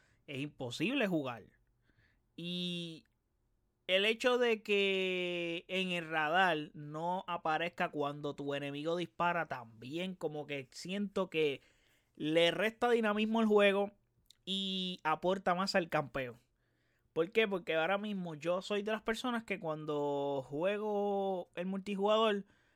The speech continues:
ellos te dejan poner un filtro para que pongan los diferentes tipos de modo que tú quieres jugar. Team Deathmatch era un modo que uno siempre jugaba. Actualmente ese modo yo lo tengo quitado. Yo juego modos donde tengo que,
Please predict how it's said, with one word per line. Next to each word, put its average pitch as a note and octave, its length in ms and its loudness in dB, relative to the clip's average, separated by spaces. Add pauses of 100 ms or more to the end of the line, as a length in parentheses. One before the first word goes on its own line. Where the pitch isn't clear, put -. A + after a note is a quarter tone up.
(100)
ellos D#3+ 240 -2
te G#3 80 -2
dejan G#3 180 2
poner G3 200 2
un G3+ 120 -2
filtro A3+ 440 -2
para D#3 260 2
que C#3+ 180 -2
pongan G3+ 380 -2
los F#3+ 100 -2
diferentes D3+ 500 -4 (440)
tipos F#3+ 320 -4
de F#3+ 100 0
modo G3+ 260 -2
que F3 80 -4
tú C#3+ 100 -6
quieres D#3+ 180 -2
jugar. B2+ 240 -4 (1080)
Team F#3 220 -2
Deathmatch A3+ 400 2
era G3 160 -2
un G#3+ 120 -2
modo A#3 300 2
que E3 220 -6
uno G3+ 200 0
siempre F#3 300 -2
jugaba. A#2+ 440 -6 (840)
Actualmente G3+ 520 -2
ese F#3 120 -2
modo F#3 220 -2
yo D3 100 0
lo C3+ 120 -4
tengo C3 140 -4
quitado. G2+ 280 -14 (840)
Yo E3 200 2
juego A#3 320 8
modos C4 400 2
donde F3 360 0
tengo G3 400 -2
que, G3+ 400 -2